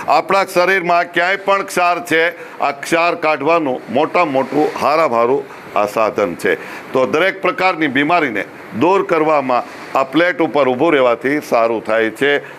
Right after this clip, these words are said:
તમારે આના ઉપર કેવી રીતે ઊભું રહેવાય એ હું શીખવાડું છું.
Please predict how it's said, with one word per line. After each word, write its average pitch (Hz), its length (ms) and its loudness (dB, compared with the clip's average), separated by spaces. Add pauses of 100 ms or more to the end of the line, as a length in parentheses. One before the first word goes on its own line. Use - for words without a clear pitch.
(140)
તમારે 147 380 2
આના 139 300 0
ઉપર 123 340 0
કેવી 151 280 0
રીતે 151 240 -2
ઊભું 131 280 2
રહેવાય 117 320 2 (360)
એ 135 60 -2
હું 120 220 2
શીખવાડું 95 580 0
છું. - 120 -8